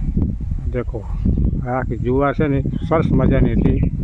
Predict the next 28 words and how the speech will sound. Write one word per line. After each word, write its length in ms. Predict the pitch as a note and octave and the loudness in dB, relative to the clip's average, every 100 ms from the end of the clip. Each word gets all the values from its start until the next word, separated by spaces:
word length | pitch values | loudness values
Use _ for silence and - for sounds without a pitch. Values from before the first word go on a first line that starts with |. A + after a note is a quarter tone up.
| - - - - - - | 0 0 0 0 -2 -2
આ 100 | C3+ | -2
જુવાર 300 | A#2 C3+ D3+ | 0 2 2
છે 80 | C#3+ | 4
ને 80 | E3 | 4
ઉજી 280 | D3 D3+ E3 | 4 4 4
જ 60 | |
નહીં 280 | C3+ C3+ A2+ | 4 2 2
વરસાદના 480 | A#2 B2 B2+ A#2 A#2 | -2 0 0 2 0
કારણે, 420 | A2+ A2+ G#2+ G2+ - - - - - - - - - | 0 -4 -2 -2 -2 -2 -2 -2 -2 -4 -6 -6 -4
ઉજી 260 | C#3 C#3+ D#3+ | -2 0 0
ખરા 280 | - D3+ C#3 | 2 2 2
પણ 160 | B2+ A#2+ | 0 -2
વરસાદ 300 | A#2+ D3+ D3 | 0 0 2
ના 160 | D3+ | 0
થાય 280 | - - - - - - - - | 0 -2 0 -2 -2 -6 -6 -4
એના 280 | C3+ C#3 C#3 | -2 0 0
કારણે 280 | C#3 C#3 C#3+ C3+ | 0 0 0 0
છે 100 | C#3+ | 0
ને 100 | C3+ - - - - - - C#3 | 0 0 0 -2 -2 -10 -8 0
બળી 280 | D3 D3 A#2+ | 2 4 4
ગઈ. 220 | - - | 2 2
અને 140 | A#2 A#2 | 0 0
આ 100 | A2+ | 2
ધોરામ 260 | C3+ C#3+ | 2 4
પૂરું 300 | C3 C#3 C#3+ - - - - - - - - - - | 2 4 4 4 4 4 2 -2 -4 -6 -4 -2 0
આ 120 | C#3 C3+ | 0 2
બાજરી 340 | C3+ C3+ C#3 C#3+ | 2 2 4 2
મેં 220 | C#3 | 4